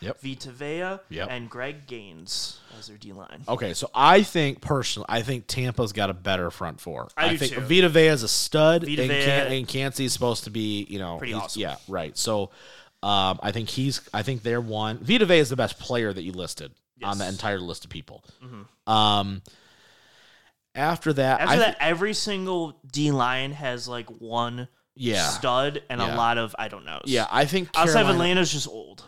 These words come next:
Speaker 1: Yeah, I think Carolina's probably four.
Speaker 2: Sure.
Speaker 1: Um, and then I think it's really dependent on
Speaker 2: I think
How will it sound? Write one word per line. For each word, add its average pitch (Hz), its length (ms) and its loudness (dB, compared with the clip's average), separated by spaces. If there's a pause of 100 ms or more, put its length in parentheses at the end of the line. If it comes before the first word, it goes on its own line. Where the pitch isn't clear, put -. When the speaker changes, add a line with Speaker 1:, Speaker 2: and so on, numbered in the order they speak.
Speaker 1:
Yeah, 120 200 0
I 127 100 2
think 208 180 -2
Carolina's 131 520 4
probably 127 440 0
four. 165 580 2 (500)
Speaker 2:
Sure. 123 320 -10 (320)
Speaker 1:
Um, 117 520 0 (120)
and 123 160 0
then 123 100 2
I 123 100 2
think 131 260 -4
it's 120 180 -8
really 139 260 0
dependent 117 640 -4
on 98 440 -6
Speaker 2:
I 143 60 -4
think 190 180 -4